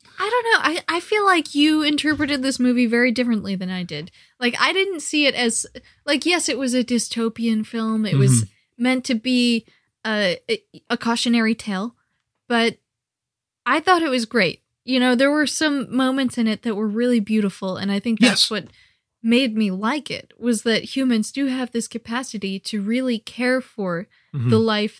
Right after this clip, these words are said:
Speaker 1: which sustains them.
Speaker 2: Mm-hmm. I mean, I like the movie. I like the movie a lot for a bunch of reasons. Uh, I mean, even the simplest reason that it's a serious science fiction film tackling serious subjects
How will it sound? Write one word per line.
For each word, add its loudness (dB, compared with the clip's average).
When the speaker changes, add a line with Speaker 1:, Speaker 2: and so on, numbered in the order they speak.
Speaker 1:
which -6
sustains -4
them. -16
Speaker 2:
Mm-hmm. 2
I 4
mean, 8
I 6
like 4
the 6
movie. 0
I 0
like 4
the 4
movie 8
a 4
lot 0
for -2
a -6
bunch 2
of -4
reasons. -8
Uh, -12
I -10
mean, 2
even 2
the 2
simplest -2
reason -2
that -4
it's -10
a -6
serious 0
science -2
fiction -4
film -4
tackling 2
serious 2
subjects 0